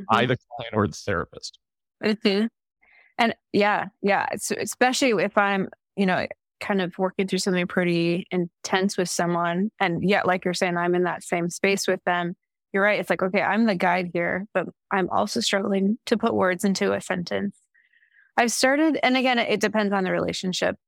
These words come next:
Speaker 2: but I've started being more interpersonal and self-disclosing with it and using that of, like, "I'm feeling this right now. Does that mean anything to you?" Or, um, "I'm with you and I am metabolizing this."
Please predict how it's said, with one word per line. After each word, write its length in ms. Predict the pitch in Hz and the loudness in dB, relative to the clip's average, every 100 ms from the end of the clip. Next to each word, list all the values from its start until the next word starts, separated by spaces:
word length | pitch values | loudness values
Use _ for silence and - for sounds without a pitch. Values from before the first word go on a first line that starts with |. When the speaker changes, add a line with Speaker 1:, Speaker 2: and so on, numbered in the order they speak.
| - | 0
Speaker 2:
but 100 | 196 | 2
I've 180 | 196 196 | 2 0
started 360 | 214 202 233 | 0 2 2
being 140 | 214 202 | 2 2
more 140 | 175 | 0
interpersonal 720 | 180 175 - 196 - 208 190 | -2 -4 -2 -2 -2 -2 -2
and 100 | 170 | -2
self-disclosing 720 | - 170 - - 175 185 214 185 | -4 -6 -6 -6 -2 -2 -2 -6
with 160 | 170 | -2
it 260 | 170 95 - _ _ _ _ - | 0 0 -2 _ _ _ _ -2
and 240 | 220 240 196 | 2 4 4
using 420 | 190 208 208 190 | 4 4 2 2
that 180 | 170 175 | 0 -2
of, 120 | 165 | 0
like, 240 | 175 165 _ _ - - _ - | 0 -2 _ _ -20 -20 _ -2
"I'm 260 | 202 208 | 2 2
feeling 420 | 202 - 190 190 202 | 0 0 0 2 0
this 200 | 208 220 | -2 -4
right 120 | 208 | -2
now. 140 | 208 | -2
Does 120 | 190 180 | -2 -2
that 160 | 165 | -2
mean 160 | 190 208 | 0 0
anything 400 | 202 202 202 196 | 0 -2 -2 -4
to 140 | 196 196 | 0 0
you?" 360 | 190 185 185 180 _ _ _ _ | 2 2 0 -4 _ _ _ _
Or, 560 | - 156 170 156 - 196 _ - | -2 2 2 2 0 -6 _ -4
um, 340 | 175 - 196 196 _ - | -2 -2 -6 -10 _ -2
"I'm 200 | 190 175 | 0 2
with 260 | 196 202 | 0 0
you 140 | 220 214 | 2 2
and 100 | 190 | 2
I 80 | 175 | 0
am 180 | 175 175 | 0 -2
metabolizing 720 | - - 175 190 196 208 208 | -2 -2 0 0 0 0 0
this." 380 | 220 214 - | 0 -4 -12